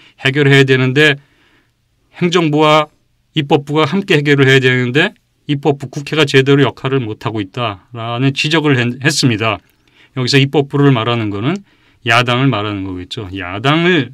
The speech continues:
비판을 이렇게 했습니다. 그러면 그동안 야당은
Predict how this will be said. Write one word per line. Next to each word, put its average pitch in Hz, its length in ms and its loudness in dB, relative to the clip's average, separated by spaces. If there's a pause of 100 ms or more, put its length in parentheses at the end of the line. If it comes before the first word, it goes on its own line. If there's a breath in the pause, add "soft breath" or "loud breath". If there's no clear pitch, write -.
비판을 104 540 -8
이렇게 98 320 -14
했습니다. 95 680 -10 (1700)
그러면 151 420 -2
그동안 139 420 2
야당은 117 640 -4